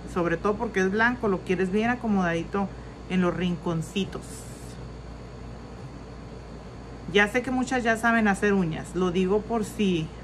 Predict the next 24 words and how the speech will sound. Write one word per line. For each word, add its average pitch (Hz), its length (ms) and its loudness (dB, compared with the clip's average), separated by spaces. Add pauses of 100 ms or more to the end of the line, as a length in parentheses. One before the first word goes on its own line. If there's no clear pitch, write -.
(180)
hay 185 160 4
alguna 202 340 2
chica 190 320 0
que 208 100 -2
va 180 60 4
empezando, 240 800 4
etcétera, 226 720 2 (1040)
pues, 175 260 2 (340)
eh, 156 340 -2 (600)
para 165 240 -2
que 147 200 -4 (640)
sepa. 165 320 0 (680)
Ay, 190 220 0
aquí 214 200 0
tengo 202 260 4
los 220 160 2
pelos 214 380 2
metidos 226 480 2
en 208 80 0
el 180 120 0
monómero. 170 540 0 (3000)
Vamos 151 340 -6
a - 40 -8
continuar. 180 720 0